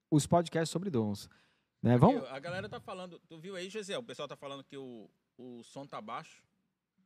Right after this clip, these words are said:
Speaker 1: Está muito baixo o som. É isso aqui mesmo, Gesiel. Dá uma, dá um jeito aí.
Speaker 2: Eu, aqui pra mim o retorno do Judas tá mais alto do que o meu. Não sei se é, se isso também tá se refletindo pra quem tá assistindo.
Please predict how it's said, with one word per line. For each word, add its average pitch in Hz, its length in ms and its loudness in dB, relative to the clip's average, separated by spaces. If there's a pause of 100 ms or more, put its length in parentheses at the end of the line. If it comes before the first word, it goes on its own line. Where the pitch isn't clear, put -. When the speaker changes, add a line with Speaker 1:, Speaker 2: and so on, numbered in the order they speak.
(520)
Speaker 1:
Está - 300 6
muito 165 260 8
baixo 143 340 8
o - 20 6
som. 101 480 4 (560)
É 107 100 4
isso 110 160 2
aqui 160 160 4
mesmo, 139 220 8
Gesiel. 101 400 4
Dá 117 100 6
uma, 131 220 4
dá 123 160 4
um 127 80 8
jeito 120 260 6
aí. 117 160 8 (1600)
Speaker 2:
Eu, 143 160 -4
aqui 131 300 -10
pra 175 180 -8
mim 151 180 -8
o 170 60 -8
retorno 151 420 -6
do 143 100 -12
Judas 139 360 -12
tá 143 80 -14
mais 139 260 -8
alto 127 240 -2
do 147 160 -10
que 156 100 -6
o 151 80 2
meu. 107 240 -2
Não 113 120 -6
sei 131 180 -4
se - 140 -6
é, 123 260 0 (160)
se - 220 -6
isso 123 120 -8
também 123 280 -2
tá 131 160 -4
se - 120 -6
refletindo 131 480 -6
pra 123 140 -4
quem 123 160 -10
tá 123 120 -4
assistindo. 120 520 -10